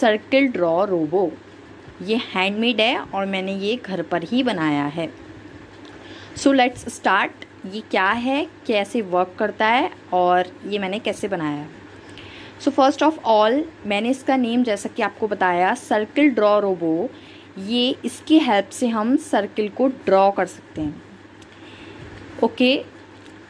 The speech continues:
आगे मैंने ये बनाया कैसे, तो आप ये देख सकते हैं, ये मैंने stick ली है, wood stick ली है, थोड़ी सी इसकी breath है और थोड़ी सी ये heavy है। Wood stick ली है और इसको कुछ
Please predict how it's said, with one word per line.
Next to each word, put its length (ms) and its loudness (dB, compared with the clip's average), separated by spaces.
आगे 380 2
मैंने 240 2
ये 100 6
बनाया 440 0
कैसे, 420 -2
तो 100 -2
आप 200 0
ये 80 -2
देख 260 0
सकते 300 -8
हैं, 300 0
ये 100 -2
मैंने 520 -4
stick 380 -2
ली 200 0
है, 180 4
wood 300 0
stick 340 -6
ली 180 -2
है, 240 0
थोड़ी 240 2
सी 140 -4
इसकी 280 -2
breath 400 0
है 140 -2
और 140 -4
थोड़ी 260 -2
सी 140 -6
ये 100 0
heavy 440 -4
है। 160 -4
Wood 220 2
stick 300 0
ली 180 2
है 120 4
और 180 2
इसको 260 -4
कुछ 320 -2